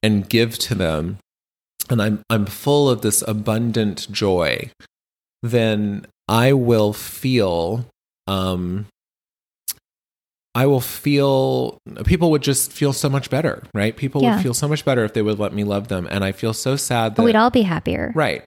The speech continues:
Speaker 1: And if I, if they let me love them, then I'll get the love back. And so often, um, Naranjo referred to the two as having false abundance,
Speaker 2: Mm-hmm.
Speaker 1: um, because the two doesn't actually have as much reserves of love and joy and all of that thing that they think they do.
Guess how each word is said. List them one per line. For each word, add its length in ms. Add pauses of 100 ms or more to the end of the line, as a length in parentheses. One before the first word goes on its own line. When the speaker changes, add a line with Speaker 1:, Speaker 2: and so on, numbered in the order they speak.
Speaker 1:
And 200
if 160
I, 300
if 160
they 120
let 200
me 80
love 260
them, 160
then 120
I'll 100
get 180
the 100
love 260
back. 420
And 140
so 320
often, 500 (100)
um, 280
Naranjo 680
referred 320
to 60
the 100
two 180
as 120
having 260
false 460
abundance, 720 (100)
Speaker 2:
Mm-hmm. 220 (240)
Speaker 1:
um, 420 (340)
because 260
the 80
two 180
doesn't 240
actually 320
have 300
as 160
much 600
reserves 1000
of 180
love 280
and 120
joy 300
and 80
all 120
of 60
that 160
thing 140 (220)
that 120
they 120
think 260
they 140
do. 240